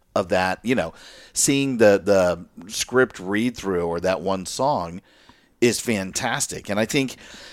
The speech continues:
you know, we sort of do the same thing here, even on our own podcast shows. We have the ability to go back and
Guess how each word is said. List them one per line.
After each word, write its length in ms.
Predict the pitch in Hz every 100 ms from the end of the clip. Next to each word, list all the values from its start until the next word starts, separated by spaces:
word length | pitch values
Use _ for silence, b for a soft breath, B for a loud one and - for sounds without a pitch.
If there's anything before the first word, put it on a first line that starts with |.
| B
you 100 | 147
know, 80 | 139
we 100 | 131
sort 220 | - 143
of 80 | 117
do 100 | 113
the 120 | 117
same 240 | 113 123 123
thing 160 | 127
here, 220 | 110 143 113
even 240 | 101 107
on 120 | 104
our 200 | 104 101
own 260 | - 107 98
podcast 460 | 104 101 156 92
shows. 340 | 85 87 80 82
We 140 | 110
have 180 | 120 147
the 80 | 160
ability 360 | 87 87 85
to 120 | 78 82
go 140 | 82
back 260 | 78 78 -
and 160 | 78